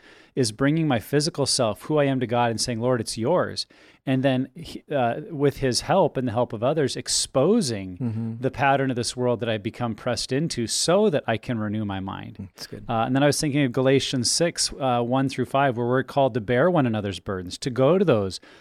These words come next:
Speaker 1: that are trapped in sin and help restore those gently, even while at the same time we're told to bear our own burdens, to, to carry our own responsibility, so to speak. And,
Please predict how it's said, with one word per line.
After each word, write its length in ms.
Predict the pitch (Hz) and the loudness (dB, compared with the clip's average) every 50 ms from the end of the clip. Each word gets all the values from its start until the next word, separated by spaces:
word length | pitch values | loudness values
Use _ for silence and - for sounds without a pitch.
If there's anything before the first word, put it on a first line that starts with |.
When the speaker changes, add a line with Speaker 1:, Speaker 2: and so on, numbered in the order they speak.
| - _ _ | -20 _ _
Speaker 1:
that 120 | - 139 | 2 2
are 80 | 135 120 | 2 2
trapped 460 | - - - 151 139 147 156 - - | 0 0 0 2 2 2 2 0 0
in 100 | 143 131 | -2 0
sin 240 | 117 - - 156 143 | 0 0 2 2 2
and 120 | 127 113 101 | 2 2 2
help 200 | 127 151 156 - | 2 0 2 0
restore 380 | 160 - - - 151 143 139 | -2 -4 -2 0 2 2 2
those 220 | 127 131 123 110 104 | 2 2 0 0 0
gently, 600 | 98 123 131 139 151 139 120 113 107 107 104 - _ _ _ _ _ _ _ _ | 0 2 2 2 2 0 -2 -2 -2 -4 -4 -8 _ _ _ _ _ _ _ _
even 360 | 147 147 175 185 170 180 165 | 4 6 6 6 6 4 4
while 180 | 156 147 139 131 | 4 4 4 4
at 80 | - | 2
the 80 | - 127 | 0 -2
same 260 | - - 135 123 117 | 0 0 0 0 -2
time 340 | - - 170 196 185 160 123 | -4 -4 -2 -2 0 0 0
we're 80 | 123 117 | 0 -2
told 340 | - - 131 127 127 110 - | 0 2 2 2 2 0 -2
to 100 | - 117 | -2 0
bear 360 | 120 120 120 120 117 123 131 | 2 2 2 2 2 2 2
our 160 | 120 113 113 | 2 0 0
own 160 | 110 110 104 | 0 -2 -2
burdens, 440 | 107 120 120 113 95 98 110 - - | 0 0 0 0 -2 -6 -10 -12 -8
to, 140 | - 135 127 | -6 -6 -6
to 140 | 120 - 127 | -6 -6 -8
carry 420 | - - - 143 135 131 131 131 | -6 -2 0 2 4 4 4 2
our 200 | 135 127 113 117 | 2 0 0 0
own 260 | 127 127 127 147 156 151 | 0 0 0 2 2 0
responsibility, 800 | 127 - - - 117 107 104 - - 104 98 107 101 95 101 98 | -2 -4 -4 -6 -6 -6 -4 -6 -8 -6 -6 -6 -6 -8 -8 -10
so 220 | - - 117 104 | -8 -6 -6 -6
to 80 | 98 - | -6 -8
speak. 400 | - - - 107 95 92 - 113 | -10 -8 -8 -8 -10 -8 -6 -8
And, 140 | 104 98 | -8 -8